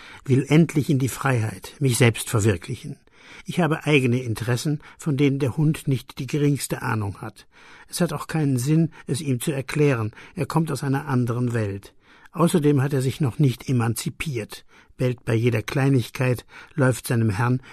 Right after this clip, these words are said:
bei Schritt und Tritt nach und ist sowieso ein Langeweiler. Hat keine eigenen Ideen, wartet immer auf Befehle und Anweisungen, die er befolgen muss.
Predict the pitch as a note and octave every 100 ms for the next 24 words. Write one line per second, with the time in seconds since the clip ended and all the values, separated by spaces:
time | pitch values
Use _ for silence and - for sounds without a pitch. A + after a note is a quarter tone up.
0 | - B2 G#2 - C#3+ - B2+ G2 - -
1 | B2 _ C3 A#2 - - - - - -
2 | D#3 - C#3+ - B2+ A#2+ A2 B2 - A2+
3 | B2 B2 G#2+ G#2 G#2 G2+ G#2 G#2+ G#2+ _
4 | _ _ - - _ - - D#3+ D3+ C3+
5 | D#3+ D#3+ D3+ C3+ C3 D3 E3+ D3+ - -
6 | D3 D#3 D#3 F3 C#3+ A2+ A2+ - D#3 D#3+
7 | C3 A#2+ - D3 C#3 C#3 C3+ C3 B2+ A#2+
8 | - - D3 C#3 B2+ - A2+ G#2 G2 D#2
9 | - -